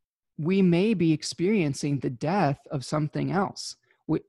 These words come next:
to, I, I know in the capitalist system,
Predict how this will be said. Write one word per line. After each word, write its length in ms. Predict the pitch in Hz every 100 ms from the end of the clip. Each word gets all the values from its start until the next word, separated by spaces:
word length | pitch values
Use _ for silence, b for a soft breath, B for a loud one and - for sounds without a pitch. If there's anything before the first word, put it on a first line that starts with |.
| -
to, 400 | - 170 160 156 - -
I, 60 | -
I 80 | 156
know 220 | 160 180
in 100 | 175
the 60 | 151
capitalist 840 | - 190 240 233 127 131 - -
system, 560 | - 135 - - 170